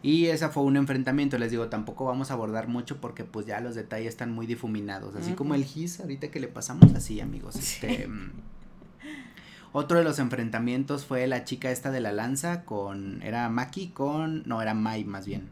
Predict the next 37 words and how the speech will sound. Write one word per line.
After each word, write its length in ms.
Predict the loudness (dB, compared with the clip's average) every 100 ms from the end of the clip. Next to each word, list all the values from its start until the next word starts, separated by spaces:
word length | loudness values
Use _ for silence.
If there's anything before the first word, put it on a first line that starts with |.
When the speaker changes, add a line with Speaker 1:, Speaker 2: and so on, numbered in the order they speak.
| -8
Speaker 1:
no, 220 | -8 -8 -16 -20 -10 -8 -8 -6
sí 120 | -2
era 100 | -2
Maki. 260 | -4 -10 -20 -20 -20 -20 -20 -20 -20 -20 -18 -10
A 100 | -10
ver, 160 | -8
espérenme, 400 | -10 -6 -4 -2
amigos, 400 | -2 -2 -4 -8 -16 -20 -10
ya 80 | -6
estoy 180 | -4 -2
revolviendo 480 | 0 0 2 2 2
nombres, 380 | 2 0 -2
sí 140 | -2 -2
era 140 | -2
Maki 380 | -2 -4 -4 -6
contra 720 | -2 -2 0 0 0 2 2
la 140 | 0 -2
de 100 | -2
la 300 | -2 -2 -4
katana, 400 | -6 -4 -2 -2
¿no? 240 | -4 -6 -10 -14 -20 -20 -20 -20 -20 -20 -8
Kazumi. 540 | -4 2 6 4 2 -6 -16
Speaker 2:
Ujú. 380 | -12 -10 -10 -10 -14 -20 -20 -4
Speaker 1:
Y 80 | 2
no, 180 | 2 2
pues 140 | 0
también, 340 | 0 0 -2 -2
o 60 |
sea, 140 | -4 -4
sí 100 | 0
se 140 | 2
vio, 880 | 4 4 4 2 2 0 -2 -4 -6
eh, 580 | -6 -6 -6 -6 -6 -4
Maki 760 | 2 2 2 2 2 2 -2 0
muy 300 | 0 2 2
superior 500 | 2 0 0 2 2
a, 500 | 2 0 -2 -6 -8